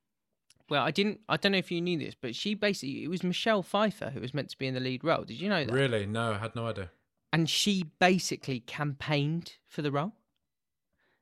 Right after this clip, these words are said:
Speaker 1: She was like, "I wanna do this." And she'd already won an Oscar at the time. She was like, "No, no, I just wanna do this film." 'Cause she read the book and she was like, "I, I want to do this." Um, and so Michelle Pfeiffer dropped out, and then she was like, "It's mine," <laughs> sort of thing, and, like,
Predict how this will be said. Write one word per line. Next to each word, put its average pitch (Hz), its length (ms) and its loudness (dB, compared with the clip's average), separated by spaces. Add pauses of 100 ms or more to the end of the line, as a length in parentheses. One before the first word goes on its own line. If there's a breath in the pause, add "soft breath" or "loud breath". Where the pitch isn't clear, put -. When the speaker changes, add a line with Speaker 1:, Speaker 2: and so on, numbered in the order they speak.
Speaker 1:
She - 180 -2
was 147 80 0
like, 139 120 2
"I - 60 2
wanna 135 260 -2
do 135 160 -4
this." - 140 -8
And 139 100 -2
she'd 202 200 2
already 208 200 4
won 151 240 -2
an 139 80 -2
Oscar 143 240 -4
at - 60 -8
the 123 60 -16
time. 120 320 -2
She - 120 -10
was 127 120 -6
like, 120 100 -4
"No, 131 160 2
no, 117 160 -2
I 113 80 -2
just 123 200 -10
wanna 123 120 -4
do 117 140 -6
this 113 100 -12
film." 117 220 -4
'Cause - 80 -16
she - 180 -10
read 131 180 2
the - 60 -20
book 123 320 -4
and 113 80 -14
she - 80 -14
was - 60 -8
like, 117 120 -2
"I, 123 380 -2
I 120 40 0
want 120 380 -4 (120)
to - 100 -8
do 127 260 -2
this." - 380 -10 (540 loud breath)
Um, 127 400 0 (200)
and 139 140 -2
so 147 160 2
Michelle 139 300 2
Pfeiffer 139 260 -2
dropped - 320 -4
out, 131 260 2 (180)
and 131 120 -2
then 127 140 0
she 131 180 -4
was 123 160 -4
like, 117 220 0
"It's - 200 -8
mine," 139 540 2 (160)
<laughs> - 200 -20
sort - 240 -2
of 143 120 -2
thing, 135 240 2
and, 135 80 2
like, 143 140 2